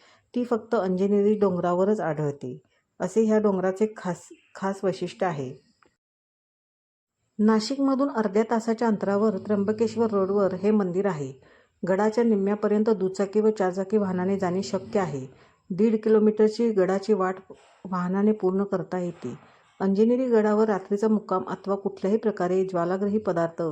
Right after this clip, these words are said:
किंवा प्लास्टिक अथवा नशेच्या वस्तू घेऊन जाणे प्रतिबंधित केले आहे. अंजनेरी गडाचा प्रदेश संरक्षित म्हणून नाशिक पश्चिम वन विभागाने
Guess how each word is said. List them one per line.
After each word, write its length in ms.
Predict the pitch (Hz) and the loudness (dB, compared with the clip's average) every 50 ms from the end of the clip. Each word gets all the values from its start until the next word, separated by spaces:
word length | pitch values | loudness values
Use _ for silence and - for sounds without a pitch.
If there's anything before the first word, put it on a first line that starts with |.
| 147 _ - | -6 _ -6
किंवा 180 | 196 190 185 | -4 -4 -4
प्लास्टिक 520 | 175 170 185 170 165 160 - - 208 208 - | -4 -4 -6 -8 -8 -8 -6 -8 -8 -6 -6
अथवा 260 | 139 - - 175 180 | -8 -6 -4 -6 -4
नशेच्या 380 | 175 165 160 - 160 - 196 190 | -4 -6 -8 -10 -8 -6 -2 -2
वस्तू 380 | 185 170 180 - - 220 202 196 - - _ _ _ _ _ _ _ - | -2 -4 -4 -4 -4 -4 -4 -4 -8 -20 _ _ _ _ _ _ _ -4
घेऊन 260 | 175 190 208 220 220 | 0 2 4 4 4
जाणे 220 | 214 202 180 190 185 | 4 2 2 0 -2
प्रतिबंधित 580 | 185 185 180 180 185 180 190 190 190 190 226 220 - | 0 -2 -4 -4 -2 -2 -2 -2 -2 -4 -6 -4 -2
केले 180 | 196 175 160 165 | -2 -2 0 0
आहे. 380 | 170 170 156 147 143 127 131 - - _ _ _ _ _ _ | -2 -2 -4 -6 -8 -8 -8 -12 -16 _ _ _ _ _ _
अंजनेरी 420 | - 196 196 202 220 233 247 247 254 | -2 0 2 2 2 2 2 2 2
गडाचा 360 | 240 226 220 214 208 214 226 | 2 2 2 2 2 0 -2
प्रदेश 600 | 226 220 - 196 185 185 202 208 202 202 - - - | -4 -2 -2 -2 0 2 2 2 2 0 -4 -8 -2
संरक्षित 380 | - 196 190 208 214 - - 240 233 226 | -2 0 0 0 -2 0 -4 -4 -2 0
म्हणून 380 | 220 202 202 208 196 180 180 | 0 2 2 2 0 0 -2
नाशिक 400 | 180 180 175 170 - - 220 214 - | -4 -4 -4 -6 -4 -8 -8 -4 -4
पश्चिम 360 | 196 190 - - 202 202 196 | -8 -8 -4 -4 -2 -2 0
वन 140 | 190 185 180 | 0 -2 -2
विभागाने 720 | 185 196 202 175 165 165 170 185 190 202 208 196 175 - | 0 -2 0 0 0 -2 0 0 0 0 0 0 -2 -6